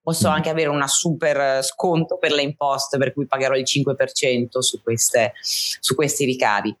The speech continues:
Speaker 1: Se invece una continuazione di attività o comunque non rientro nel regime delle start-up, pagherò il quindici per cento.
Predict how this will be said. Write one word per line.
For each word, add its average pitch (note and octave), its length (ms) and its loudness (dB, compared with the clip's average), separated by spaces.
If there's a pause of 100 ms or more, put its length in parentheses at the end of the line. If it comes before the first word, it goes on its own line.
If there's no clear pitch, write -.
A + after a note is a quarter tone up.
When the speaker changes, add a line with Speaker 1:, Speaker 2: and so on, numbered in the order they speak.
(240)
Speaker 1:
Se - 180 0
invece A3 420 2
una C#3 140 0
continuazione E3 880 0
di C3+ 100 0
attività C3 800 0
o A#2 80 -2
comunque D3+ 360 2
non C#3 120 0
rientro C#3+ 500 0
nel C3 140 0
regime D3 420 2
delle D3+ 160 0
start-up, G3 640 -2
pagherò F3 300 0
il C3 140 -4
quindici B2 480 0
per A2+ 160 -4
cento. - 600 -4